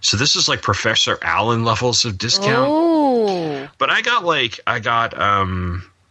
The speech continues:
Speaker 1: I got, uh, Spider-Man's The Death of Jean DeWolf. I got
Speaker 2: <gasps>
Speaker 1: two Walt Simonson,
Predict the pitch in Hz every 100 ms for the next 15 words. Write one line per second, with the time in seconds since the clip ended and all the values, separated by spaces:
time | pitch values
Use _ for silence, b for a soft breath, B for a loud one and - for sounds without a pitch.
0 | - 110 104 101 90 90 87 78 60 -
1 | 113 107 107 98 - 92 82 98 90 92
2 | 82 92 95 90 87 95 90 - 95 92
3 | 139 131 113 107 98 - 92 101 80 -
4 | - 98 98 95 - 95 90 90 87